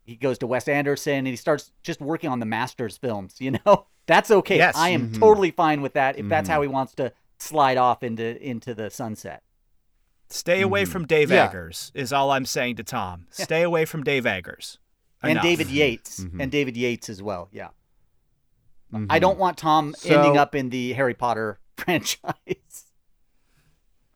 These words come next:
Speaker 3: So, I guess we, we've covered a lot,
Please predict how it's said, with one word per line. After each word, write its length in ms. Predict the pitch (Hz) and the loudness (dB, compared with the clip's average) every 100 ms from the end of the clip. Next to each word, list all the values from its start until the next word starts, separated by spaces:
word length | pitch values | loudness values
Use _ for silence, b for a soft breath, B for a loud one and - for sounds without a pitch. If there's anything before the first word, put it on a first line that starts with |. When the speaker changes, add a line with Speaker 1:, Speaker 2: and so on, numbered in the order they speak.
| _ _ - _ _ _ _ | _ _ -20 _ _ _ _
Speaker 3:
So, 960 | - - - 156 151 151 147 151 151 - _ _ _ _ _ | -20 -18 -4 4 8 8 8 4 0 -6 _ _ _ _ _
I 140 | 123 139 | 0 2
guess 400 | 165 175 - 131 _ _ - _ _ - | 4 2 0 -20 _ _ -20 _ _ -8
we, 180 | 120 113 | -6 -4
we've 300 | 110 107 - | -4 -8 -2
covered 380 | 143 151 165 | 4 6 6
a 60 | 147 | 4
lot, 480 | 120 90 82 78 | 2 0 -2 -6